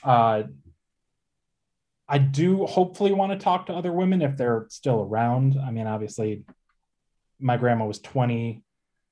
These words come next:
and that was forty-four, so she would have, I mean,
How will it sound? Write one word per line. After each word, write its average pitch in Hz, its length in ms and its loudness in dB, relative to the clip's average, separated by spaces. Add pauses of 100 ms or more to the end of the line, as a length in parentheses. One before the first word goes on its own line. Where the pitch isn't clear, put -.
(400)
and 120 160 -6
that 107 140 -4
was 107 160 -6
forty-four, 113 1200 -4
so 110 260 -6
she 110 200 -10
would 107 140 -6
have, 104 140 -14 (120)
I 113 100 -12
mean, 104 360 -8